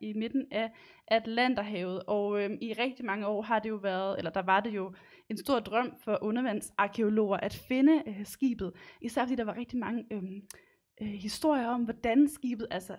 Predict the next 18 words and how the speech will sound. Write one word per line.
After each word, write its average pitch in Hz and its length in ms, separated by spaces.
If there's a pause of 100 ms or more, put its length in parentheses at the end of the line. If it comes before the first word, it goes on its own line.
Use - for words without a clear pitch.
sank. - 440 (240)
Nogen 254 300
mente, 240 300
at - 140
det 208 80
sank 214 360
i 180 300
et 330 180
stykke, 285 400
mens 262 180
andre 240 240
sagde, 233 220 (100)
"Ah, 220 360
det 220 100
knækkede 240 380
altså 240 180
i 269 40
to." - 320